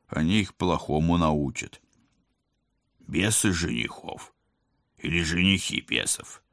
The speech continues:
«Не будем гадать. Да предупреди, чтоб местечко в тюрьме им выбрали по суше и сена дали побольше». «Не что едят», не поверил Фома. Я страдальчески покачал головой.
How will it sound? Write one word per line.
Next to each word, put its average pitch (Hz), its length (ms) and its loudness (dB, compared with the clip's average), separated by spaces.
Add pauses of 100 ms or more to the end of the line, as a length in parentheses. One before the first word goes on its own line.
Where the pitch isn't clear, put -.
(720)
«Не 95 160 6
будем 85 420 2
гадать. 71 540 -4 (500)
Да 92 200 4
предупреди, 95 640 4
чтоб 82 240 0
местечко 85 560 0
в - 60 -10
тюрьме 82 380 2
им 78 100 4
выбрали 76 400 2
по 73 200 -2
суше 98 500 -2 (300)
и 107 120 4
сена 78 440 2
дали 71 300 -2
побольше». 60 680 -4 (1500)
«Не 95 340 6
что - 260 -4
едят», 69 760 -2 (260)
не 85 120 2
поверил 69 460 -4
Фома. - 420 -10 (760)
Я 92 200 2
страдальчески 87 840 0
покачал 71 560 -4
головой. 50 580 -8